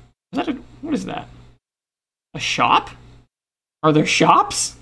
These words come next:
Jumping out was actually very smooth. A lot of phones will kinda stutter in that jumping out of the plane animation from what I've tested in the past. Uh, no problem at all here for the Pixel six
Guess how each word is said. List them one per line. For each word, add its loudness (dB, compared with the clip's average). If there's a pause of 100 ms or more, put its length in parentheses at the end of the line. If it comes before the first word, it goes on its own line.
(460)
Jumping -2
out 0
was 0
actually -2
very 2
smooth. -2
A 0
lot 4
of -4
phones 0
will -4
kinda -4
stutter 0
in -2
that -2
jumping 0
out -2
of -6
the -8
plane -4
animation -2
from -6
what -2
I've -4
tested -4
in 0
the -4
past. -4 (580)
Uh, -2
no 4
problem 2
at -6
all 0
here -4 (720)
for -2
the -4
Pixel -6
six -6